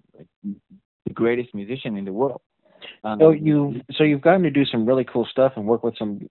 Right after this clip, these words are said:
Speaker 2: some incredible people,
Speaker 1: Mm-hmm.
Speaker 2: and, uh, that would be anybody's dream. But, uh, do you have a, uh, a dream job in mind? I know you said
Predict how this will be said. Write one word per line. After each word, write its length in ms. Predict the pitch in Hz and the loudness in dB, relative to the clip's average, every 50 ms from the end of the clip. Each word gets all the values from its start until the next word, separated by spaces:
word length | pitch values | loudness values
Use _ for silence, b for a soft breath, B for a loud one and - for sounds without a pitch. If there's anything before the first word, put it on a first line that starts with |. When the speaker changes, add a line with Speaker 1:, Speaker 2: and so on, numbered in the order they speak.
| _ - - - - | _ -20 -20 -8 -4
Speaker 2:
some 120 | 117 113 | -2 -2
incredible 520 | 110 110 110 - - 151 160 156 110 104 95 | -2 -4 -4 -2 0 0 2 2 2 0 -2
people, 540 | - - 139 139 135 - 95 92 98 95 B B B B B B B B - | -2 -6 -8 -8 -4 -4 -4 -2 -4 -6 B B B B B B B B 2
Speaker 1:
Mm-hmm. 40 | 120 | 2
Speaker 2:
and, 280 | 117 113 120 135 - | 2 4 2 0 2
uh, 340 | 120 113 107 110 104 82 - - _ b b b b b - | 2 4 4 4 4 2 0 -4 _ b b b b b 2
that 180 | 120 139 160 151 | 6 6 8 8
would 120 | 147 127 | 6 4
be 180 | 127 120 113 131 | 2 2 2 2
anybody's 480 | 160 165 147 123 113 104 107 107 107 - - | 2 2 4 6 4 4 4 0 -6 -4 -2
dream. 300 | 117 113 113 117 120 113 | 0 2 2 2 0 2
But, 260 | 117 113 107 101 - - - | 2 2 2 0 -2 -2 2
uh, 280 | 117 107 107 107 107 | 4 6 6 4 4
do 140 | 107 113 127 | 2 -2 -2
you 280 | 127 131 143 156 156 151 | 0 0 2 2 2 2
have 340 | 147 139 135 135 131 123 - - | 4 4 4 4 4 2 -2 -2
a, 340 | 117 110 113 113 110 104 - | -2 0 0 0 -2 -2 -2
uh, 360 | - 110 107 107 107 107 107 117 120 120 120 - _ _ _ _ _ _ _ _ _ _ - | -2 0 2 2 2 0 0 -4 -8 -12 -14 -18 _ _ _ _ _ _ _ _ _ _ -4
a 200 | 120 117 113 113 | -2 -2 -2 -2
dream 680 | 117 113 117 113 117 123 131 131 131 135 135 - 135 127 | -4 -6 -4 0 2 4 4 4 4 2 0 -4 -8 -2
job 300 | 131 127 117 120 123 131 | 2 4 6 6 6 6
in 180 | - 123 117 110 | 4 0 0 2
mind? 240 | 104 107 117 110 - | 2 2 2 2 2
I 100 | 110 117 | 2 2
know 100 | 117 120 | 2 0
you 160 | 120 117 113 | 0 -2 -2
said 260 | 110 - 117 110 110 | -2 -2 -2 -4 -4